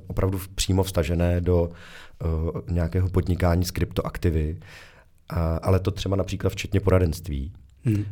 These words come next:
Speaker 1: a, tak by měl mít, eh, licenci poskytovatele služeb kryptoaktiv podle, eh, podle mika.
Speaker 2: Takže
Speaker 1: To za-
Speaker 2: pokud třeba jsem daňový poradce v oblasti kryptoměn, tak potřebuju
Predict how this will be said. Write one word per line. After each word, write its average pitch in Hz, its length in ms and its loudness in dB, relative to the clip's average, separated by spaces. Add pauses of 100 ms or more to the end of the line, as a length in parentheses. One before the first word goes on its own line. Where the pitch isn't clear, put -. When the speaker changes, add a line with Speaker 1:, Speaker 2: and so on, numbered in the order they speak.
Speaker 1:
a, 80 200 0
tak 85 260 0
by 85 120 2
měl 87 280 4
mít, 87 420 0
eh, 82 380 2
licenci 85 800 0 (340)
poskytovatele 82 720 0
služeb 85 340 -4
kryptoaktiv 85 760 -2
podle, 78 440 0
eh, 78 360 -2
podle 80 260 0
mika. 71 320 -4 (260)
Speaker 2:
Takže - 160 4
Speaker 1:
To 85 40 6
za- 87 60 4
Speaker 2:
pokud - 220 4
třeba 127 240 0
jsem 123 320 6
daňový 123 320 8
poradce 120 640 4
v - 120 -16
oblasti - 360 0
kryptoměn, 101 420 0
tak 101 140 -2
potřebuju 98 560 -2